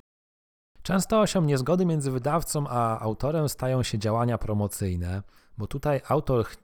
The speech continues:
często miałby jaką pokusę, żeby te działania promocyjne były bardzo szczegółowo w umowie rozpisane, podczas gdy wydawcy raczej do tego nie dążą, nie chcą się zobowiązywać do jakichś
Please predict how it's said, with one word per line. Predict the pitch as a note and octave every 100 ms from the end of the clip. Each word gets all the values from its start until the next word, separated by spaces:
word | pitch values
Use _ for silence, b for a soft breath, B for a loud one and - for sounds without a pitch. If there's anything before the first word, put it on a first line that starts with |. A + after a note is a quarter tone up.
| _
często | - C3+ - - B2
miałby | A2+ A2 A#2
jaką | A2+ - G#2+
pokusę, | F#2 - B2 A#2 A#2 G#2
żeby | F#2 F2 F2+ F#2 F2 F#2
te | - F2+
działania | F#2 G2+ G#2+
promocyjne | - F#2 F2+ A2+ A2 G2+
były | F#2 F#2
bardzo | G2+ B2+ A#2 G2+
szczegółowo | - F#2+ F#2 G2 G#2
w | F#2
umowie | F#2+ F#2 F#2
rozpisane, | F2 - G2 F2 F2 A#2+ B B B B B B
podczas | C#3 D3 D3+ B2
gdy | A#2 A2
wydawcy | A2+ B2 - A#2
raczej | A2 - G#2+
do |
tego | G2+ G2 G2
nie | G#2+ G#2+
dążą, | A2 A2 G2 F#2 E2+
nie | G2 B2
chcą | - G#2+
się | -
zobowiązywać | F#2+ F2+ F2+ F#2 F#2 F#2 F2+
do | F2
jakichś | F2+ F2 - F2+ - -